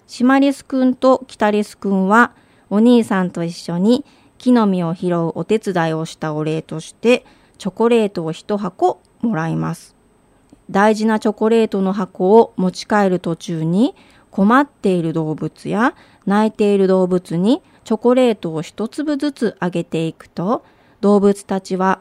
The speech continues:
魔法にかかったようにみるみる笑顔になりました。えー、すると、みんなにあげる分のチョコレートが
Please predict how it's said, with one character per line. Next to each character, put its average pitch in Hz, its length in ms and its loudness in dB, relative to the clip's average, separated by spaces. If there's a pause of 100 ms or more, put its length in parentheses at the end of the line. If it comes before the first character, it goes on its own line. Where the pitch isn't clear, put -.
魔 170 140 0
法 214 300 4
に 220 120 2
か 214 160 -6
か 226 140 -4
っ 220 140 -6
た 202 140 -2
よ 185 160 -2
う 175 60 -2
に 175 220 -4 (220)
み 277 160 6
る 302 100 6
み 285 160 6
る 330 220 2
笑 208 160 0
顔 170 240 0
に 262 240 0
な 175 160 -2
り 165 100 -4
ま 160 160 -2
し - 140 -18
た。 - 180 -14 (840)
え 208 120 -4
ー、 - 40 -8
す - 180 -6
る 359 140 0
と、 226 320 2 (260)
み 311 160 4
ん 339 80 0
な 349 140 0
に 277 160 4
あ 185 100 0
げ 208 160 2
る 208 80 2
分 214 220 4
の 170 80 -2
チ - 140 -8
ョ - 20 -6
コ 190 180 2
レ 202 140 4
ー 190 60 0
ト 160 140 -4
が 196 280 -2